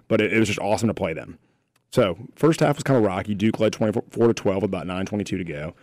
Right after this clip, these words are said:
V C U went on a thirteen to four run to cut it close. Duke went up thirty-eight thirty-two. We tied it. Regardless, Duke takes a forty to thirty-eight lead at the half. This game's being played in Buffalo, by the way. Um, also, Anthony Grant, first-year coach at V C U, sh-, should have,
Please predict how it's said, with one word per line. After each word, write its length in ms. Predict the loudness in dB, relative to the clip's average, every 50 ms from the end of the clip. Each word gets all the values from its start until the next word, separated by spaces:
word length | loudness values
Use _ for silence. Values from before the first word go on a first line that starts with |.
| _ _ _ _ _
V 140 | 0 0 2
C 100 | 2 4
U 40 | 4
went 80 | 4 4
on 40 |
a 40 | 4
thirteen 280 | 4 2 2 2 2 0
to 60 | 0
four 200 | 2 4 4 4
run 140 | 4 4 2
to 60 | 0
cut 140 | 0 0 0
it 40 | 0
close. 400 | -2 -2 0 0 0 0 -2 0
Duke 220 | 0 0 2 2
went 100 | 2 0
up 80 | 2 2
thirty-eight 360 | 2 2 2 2 0 0 0
thirty-two. 420 | -2 -2 -2 -2 -2 -2 -2 -2
We 100 | -2 -4
tied 300 | -6 -6 -6 -4 -4 -4
it. 140 | -4 -4 -6 -10 _ _ _ _ -6
Regardless, 360 | 0 4 4 6 6 4 4
Duke 180 | 4 4 4 4
takes 200 | 4 2 2 0
a 40 | -2
forty 240 | 2 2 4 4 4
to 80 | 2
thirty-eight 440 | 2 2 2 2 2 0 -2 -4 -4
lead 120 | -6 -8 -8
at 60 | -8
the 60 | -10
half. 200 | -10 -12 -12 -16
This 100 | -12 -6
game's 200 | -2 0 0 0
being 180 | 0 0 -2 0
played 200 | 2 2 0 0
in 80 | 0 -4
Buffalo, 460 | -2 -2 -2 -2 -2 -4 -6 -6 -6
by 120 | -8 -8
the 80 | -10 -10
way. 200 | -12 -12 -14 -16 _ _ _ _ _ _ _ -20 -20 _ _ _ -6
Um, 480 | -4 -2 -2 -2 -4 -6 -8 -10 -12 _ _ _ _ _ _ _ -2
also, 380 | 0 2 4 4 4 2 0 -2 -4
Anthony 260 | -2 0 2 2 2
Grant, 240 | 2 2 0 0 0
first-year 280 | 0 0 2 2 0
coach 220 | 2 4 2 2 2
at 80 | -2
V 120 | -6 -6 -6
C 140 | -6 -4
U, 120 | -4 -6 -6
sh-, 100 | -6 -10 _
should 160 | -6 -6 -4 -4
have, 100 | -6